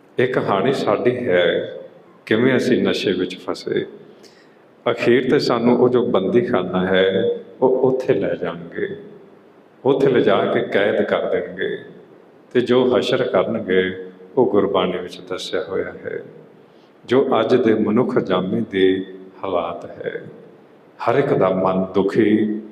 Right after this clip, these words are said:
ਪਰੇਸ਼ਾਨ ਹੈ। ਉਹ ਆਪਾਂ ਕਾਰਨ ਲੱਭ ਰਹੇ ਹਾਂ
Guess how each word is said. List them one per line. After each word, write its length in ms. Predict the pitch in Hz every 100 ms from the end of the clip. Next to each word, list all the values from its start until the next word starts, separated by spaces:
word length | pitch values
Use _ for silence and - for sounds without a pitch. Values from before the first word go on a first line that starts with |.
| -
ਪਰੇਸ਼ਾਨ 640 | 107 95 92 - 90 85 85 98
ਹੈ। 260 | - - - - - - _ -
ਉਹ 80 | 123
ਆਪਾਂ 340 | 131 135 131 -
ਕਾਰਨ 400 | 107 104 123 95
ਲੱਭ 220 | 92 101
ਰਹੇ 180 | 95 -
ਹਾਂ 340 | 90 -